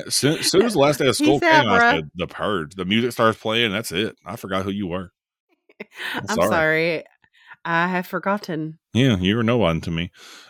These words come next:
Speaker 1: So what do you wanna give this a score on here, English teacher?
Speaker 2: Oh, low. Like a five.
Speaker 1: Oh, you're being generous with the five. Okay.
Speaker 2: How's that generous? There's nothing generous about that.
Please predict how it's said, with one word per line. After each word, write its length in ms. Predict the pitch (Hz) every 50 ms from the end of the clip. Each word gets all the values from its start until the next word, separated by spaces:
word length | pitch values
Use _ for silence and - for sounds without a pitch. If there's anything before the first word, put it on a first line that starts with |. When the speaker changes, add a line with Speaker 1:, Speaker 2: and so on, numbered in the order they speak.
| _ _ _ _ _ _ _ _ _ _ _ _ _ _ _ _ _ _ _ _ -
Speaker 1:
So 160 | 95 - 147
what 140 | 139 131 143
do 60 | 135
you 60 | 139 131
wanna 160 | 127 117 104
give 160 | 95 104 98
this 120 | 98 92 92
a 60 | 87
score 320 | - - 95 92 90 87
on 100 | 82 80
here, 140 | 82 80 80
English 280 | 67 80 82 82 80 -
teacher? 280 | - 82 73 90 90 - _ _ _ _ _ _ _ _ _ _ _ _ _ - - 254 240
Speaker 2:
Oh, 640 | 208 180 175 160 151 143 143 143 143 127 92 151 185 180
low. 600 | 170 165 160 147 139 151 170 170 175 196 208 - _ _ _ _ _ _
Like 180 | - 175 175 175
a 60 | 170
five. 600 | - - - - 127 120 131 139 139 143 151 170 - _ _ _ _ _ _ _ _ _ - - -
Speaker 1:
Oh, 40 | -
you're 140 | 85 104 131
being 300 | 147 107 85 80 - -
generous 480 | - 82 101 120 101 87 - - -
with 120 | - - -
the 100 | - 117
five. 360 | - - - 107 104 98 107
Okay. 240 | 101 - - 117 135 135 _ _ _ _ _ _ _ _ _ _ _ _ _ _ _ _
Speaker 2:
How's 240 | - 196 226 247 277
that 160 | 320 302 214
generous? 520 | 165 165 165 175 196 165 123 98 143 - -
There's 260 | 190 214 240 202 180
nothing 400 | 185 175 160 156 - 160 147 139
generous 420 | 139 135 123 123 117 117 120 -
about 220 | - 127 117 123 -
that. 260 | 127 104 62 -